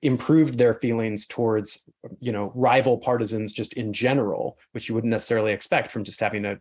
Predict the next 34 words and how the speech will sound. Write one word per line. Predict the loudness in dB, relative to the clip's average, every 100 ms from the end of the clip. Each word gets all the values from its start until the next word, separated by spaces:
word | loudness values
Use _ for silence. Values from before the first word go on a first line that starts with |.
| -10
single | -4 0 0 -2
conversation | -4 -4 -2 -2 -2 -6
with, | -8 -12 _ -20 -12 -6
with | -4
one | -2 0 0
person | -2 -2 -4
from | -2
the | 0
other | 0 0
party, | 0 0 -2 -6 -16 -6 0
but | 2
that | 2 4
they | 4
had | 4
anticipated | 0 -2 -4 -2 -2 0 0 0
them | 0 -2
only | 0 2 2 2
going | 2 2 0
so-so. | 2 0 2 0 0 -2 -8 -6
And | -2
so | 2
people | 4 4 4
really | 4 6 4 2
were | 0 -2
way | 0 2 4
off | 4 2 0 -6 _ -20 _
on | -2 0
average | 0 -2 -2 -4 -8 -20 _ -2
in | 2
their | 2
predictions | 0 -2 -2 -4 -8 -8
of | -4
how | -2
good | -2 -2 -2 -4